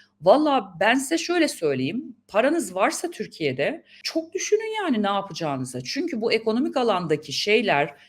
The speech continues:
yani gerek manipülasyonlar, gerek bu hukuksuzluk, gerek güvensizlikler meselesinden valla yani neredeyse ayla yıldız arasına bir muz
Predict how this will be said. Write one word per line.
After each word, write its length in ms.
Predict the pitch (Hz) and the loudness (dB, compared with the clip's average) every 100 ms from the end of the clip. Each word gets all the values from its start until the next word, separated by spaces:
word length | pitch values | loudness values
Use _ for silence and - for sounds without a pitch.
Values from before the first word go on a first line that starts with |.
| _ _ | _ _
yani 140 | 135 131 | -4 2
gerek 320 | 170 190 190 | 4 4 2
manipülasyonlar, 920 | 151 135 135 - - 135 131 135 117 | -6 -6 -8 -10 -8 -10 -8 -10 -12
gerek 360 | 127 165 180 180 | -2 2 2 0
bu 100 | 165 | -4
hukuksuzluk, 760 | 156 151 143 - 135 131 127 - | -4 -6 -14 -16 -18 -16 -10 0
gerek 320 | 165 175 175 | 0 0 -2
güvensizlikler 920 | 156 147 131 - 135 123 - 151 160 | 0 0 0 -4 -8 -10 -2 0 0
meselesinden 840 | 151 - 123 120 - 120 151 262 - - - _ _ | -4 -6 -8 -8 -10 -4 -4 -4 -8 -20 -20 _ _
valla 420 | 156 180 214 196 - _ | 2 2 2 0 -4 _
yani 220 | 143 147 | -2 2
neredeyse 520 | 151 214 269 226 220 - | 2 2 2 2 0 0
ayla 300 | 190 220 220 | 2 2 2
yıldız 380 | 196 208 269 | 0 0 0
arasına 440 | 233 175 - 226 262 | 2 2 0 0 2
bir 80 | 220 | 4
muz 460 | 220 269 - - | 6 6 4 -12